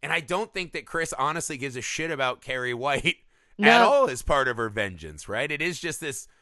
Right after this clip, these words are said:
Speaker 1: she's so fucking beneath, just the same way, like, "I don't care that that's a pig. I'm just gonna smash its brains out for my comedy."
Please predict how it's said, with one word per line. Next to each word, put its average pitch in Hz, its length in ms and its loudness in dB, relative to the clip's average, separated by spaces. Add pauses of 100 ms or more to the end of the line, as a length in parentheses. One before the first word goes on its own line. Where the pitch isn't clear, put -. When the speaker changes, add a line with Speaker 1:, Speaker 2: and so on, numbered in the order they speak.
(160)
Speaker 1:
she's - 280 -10
so 190 240 -4
fucking 165 500 -8
beneath, 151 340 -6
just 185 200 -2
the 208 80 -10
same 190 240 -2
way, 175 140 0
like, 120 180 2
"I 127 60 2
don't 147 180 -2
care 147 220 -2
that 127 120 -6
that's 120 180 -4
a 117 60 -10
pig. 135 260 -4
I'm 107 100 0
just 113 120 -8
gonna 120 140 -6
smash 117 380 -2
its 95 100 -14
brains 110 280 -6
out 101 180 -6
for 107 100 -10
my 92 160 -10
comedy." 90 540 -8